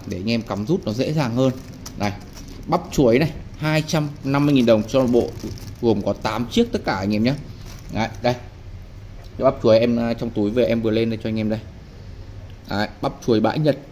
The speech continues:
bằng đồng hoàn toàn, được chưa? Và nó mạ, à, vàng luôn.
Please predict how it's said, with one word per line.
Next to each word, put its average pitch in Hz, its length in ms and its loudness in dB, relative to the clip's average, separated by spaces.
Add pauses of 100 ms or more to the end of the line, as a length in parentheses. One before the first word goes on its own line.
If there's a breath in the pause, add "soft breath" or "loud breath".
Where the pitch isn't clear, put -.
bằng 107 180 0
đồng 104 240 2
hoàn 107 160 -2
toàn, 107 280 -2 (140)
được - 160 -10
chưa? 117 120 2 (1080)
Và 104 140 -2
nó 104 120 -2
mạ, 113 280 2 (100)
à, 98 220 -4
vàng 104 280 -4
luôn. 123 180 -2